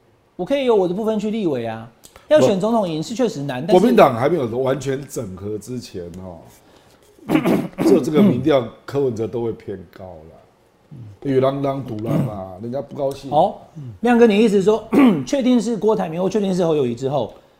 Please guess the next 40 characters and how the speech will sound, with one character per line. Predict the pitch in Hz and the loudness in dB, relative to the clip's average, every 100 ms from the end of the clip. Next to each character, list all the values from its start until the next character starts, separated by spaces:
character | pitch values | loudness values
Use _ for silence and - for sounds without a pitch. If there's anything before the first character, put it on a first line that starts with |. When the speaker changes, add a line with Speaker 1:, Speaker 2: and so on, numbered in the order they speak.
| _ | _
Speaker 1:
可 | - | -6
能 | 151 | -2
就 | 160 | 0
会 | 180 | -2
压 | 170 151 | -2 -2
缩， | 165 143 - | -4 -4 0
<clears throat> | 226 254 | 6 8
有 | 190 | 8
可 | 185 | 6
能 | 139 | 2
低 | 165 | 2
于 | 160 | 0
二 | 156 143 | 0 0
十， | |
Speaker 2:
有 | 127 | 0
可 | 135 | 0
能， | 120 | -2
Speaker 1:
对 | |
不 | 101 87 | -2 -6
对？ | 120 | -4
哦， | 131 135 | -4 -4
Speaker 2:
有 | |
可 | 131 | -6
能。 | - | -8
Speaker 1:
哦， | 120 | -10
哦。 | 113 - - - _ _ | -16 -20 -20 -20 _ _
Speaker 2:
可 | 143 | 0
是 | 151 240 | 2 4
也 | 131 | 2
不 | 110 | 2
会 | 147 | -2
太 | 147 147 | -2 -6
低 | 101 120 | -8 -6
了， | 110 | -6
应 | 101 | -8
该 | 139 | -8
有 | 123 | -8
十 | 92 - | -8 -6
五 | |
啦。 | 196 104 82 - | -6 -6 -14 -20